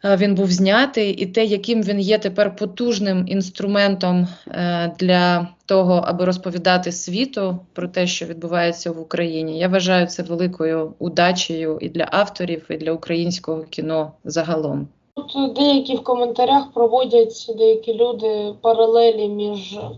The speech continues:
Speaker 2: вашим, е, так, е,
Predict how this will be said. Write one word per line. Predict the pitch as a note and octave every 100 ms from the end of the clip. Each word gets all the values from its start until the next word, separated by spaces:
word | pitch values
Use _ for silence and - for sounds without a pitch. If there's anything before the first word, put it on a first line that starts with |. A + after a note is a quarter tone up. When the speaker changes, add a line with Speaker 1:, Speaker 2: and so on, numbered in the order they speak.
| -
Speaker 2:
вашим, | - G3+ G3 C4 E4 D#4 A3+ - - - - _ -
е, | G3 F#3+
так, | - A3+ A3 - -
е, | -